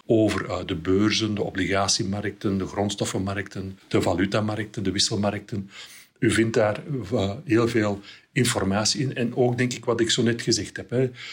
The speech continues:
Als u bijvoorbeeld de Europese versie, hè, van die Guide to the Markets gaat downloaden, hè, die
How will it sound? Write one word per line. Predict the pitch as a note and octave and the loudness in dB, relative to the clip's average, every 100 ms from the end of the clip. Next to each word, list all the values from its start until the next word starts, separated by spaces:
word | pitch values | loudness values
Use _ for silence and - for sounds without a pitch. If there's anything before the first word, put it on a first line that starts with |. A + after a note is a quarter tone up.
| - - - | -14 -16 -4
Als | A2 G#2 G#2+ | 0 2 2
u | G2 | 2
bijvoorbeeld | F2+ G2+ G2 | 0 0 -2
de | - | -2
Europese | A2+ G#2 - G2+ A#2 | -2 -2 0 0 0
versie, | F2 B2 - G#2 | 0 0 2 0
hè, | G2 G2 | -2 -2
van | G2 F#2 | -6 -4
die | F2+ F#2+ - | -4 -6 -2
Guide | G2 G2 F#2+ | 0 0 -2
to | - | 0
the | F#2+ | 2
Markets | F2+ F#2 F#2+ - F#2 | 2 0 -4 -4 -4
gaat | - F2 | -4 -2
downloaden, | F#2 G#2 A2 A2 A#2 | 0 0 0 -2 -4
hè, | F#2+ | -8
die | D#2+ | -12